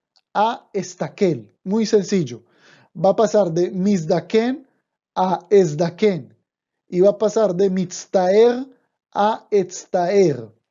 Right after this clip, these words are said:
Ahora sí, ¿qué quiere decir cada uno de estos verbos? No lo había dicho, pero mistakel es el verbo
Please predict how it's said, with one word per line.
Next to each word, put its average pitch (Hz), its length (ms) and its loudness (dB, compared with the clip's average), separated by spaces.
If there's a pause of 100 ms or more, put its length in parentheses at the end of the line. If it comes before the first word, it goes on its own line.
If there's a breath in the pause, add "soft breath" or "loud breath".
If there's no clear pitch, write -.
(420 soft breath)
Ahora 220 260 2
sí, 208 120 -4
¿qué 214 140 2
quiere 262 240 2
decir 208 300 -2
cada 233 160 0
uno 226 160 -6
de - 20 -4
estos 214 240 -6
verbos? 208 340 0
No 190 120 -4
lo 185 100 0
había 190 200 2
dicho, 180 340 2
pero 185 280 0
mistakel 196 880 0 (300 loud breath)
es 180 180 -4
el 196 160 2
verbo 196 520 0